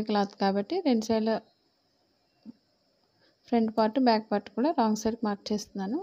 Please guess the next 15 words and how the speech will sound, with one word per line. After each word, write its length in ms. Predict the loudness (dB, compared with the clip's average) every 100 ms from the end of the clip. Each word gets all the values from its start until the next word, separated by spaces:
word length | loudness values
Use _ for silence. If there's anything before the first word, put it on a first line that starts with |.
| -8 -10
Stitching 400 | -4 0 0 0
point 260 | 0 0
దగ్గర 160 | 0 0
నుంచి 260 | -2 -4 -6 -8
మనం 200 | -4 0
లోతు 220 | 0 0 0
భాగానికి 380 | 0 -2 -4 -4
mark 200 | -4 4
చేసుకోవాలి. 580 | 6 6 8 8 10 6 2 _ _ _ _ _ _ _ _ _ _ _ _ _ _ _ _ _ _ _ _ _ _ _ _ _ 2
మనం 140 | 4 6
పైకి 240 | 6 4
వచ్చేసరికి 440 | 0 2 0 -2 2
కొంచెం 320 | 4 2 2
కర్వ్ 260 | 2 2
తీసుకోండి. 600 | 0 -2 0 -2 0 0